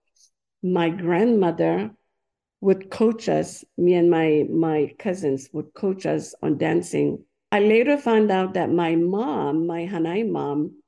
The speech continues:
was Pupo Vahine to Madeleine Maua. She was Pupo Vahine and Koko Hotahota was Pupo Tane.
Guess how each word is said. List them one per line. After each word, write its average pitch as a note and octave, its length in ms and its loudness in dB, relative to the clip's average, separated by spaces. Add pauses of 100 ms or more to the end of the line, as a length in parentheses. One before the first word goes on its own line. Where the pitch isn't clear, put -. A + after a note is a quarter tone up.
(340)
was F3+ 300 -4 (160)
Pupo A3+ 760 0 (400)
Vahine G3+ 540 4
to F#3+ 100 0
Madeleine F3+ 500 2
Maua. E3 520 -2 (320)
She - 200 -6
was A3 240 2
Pupo D4 480 2
Vahine G3+ 580 0 (340)
and F#3 240 0
Koko C4 280 0
Hotahota G#3+ 480 -2
was E3+ 200 -6
Pupo G#3 500 -4
Tane. F#3 440 -2